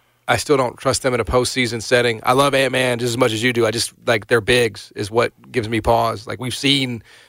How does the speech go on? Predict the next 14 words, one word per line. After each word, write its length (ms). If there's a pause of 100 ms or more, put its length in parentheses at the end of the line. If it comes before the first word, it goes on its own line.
(100)
Gobert 380
get 160
played 160
off 160
the 60
floor. 400
We've 140
seen 260
Cat. 420 (100)
Like, 320 (600)
it's 200
just, 160
it 160
doesn't, 280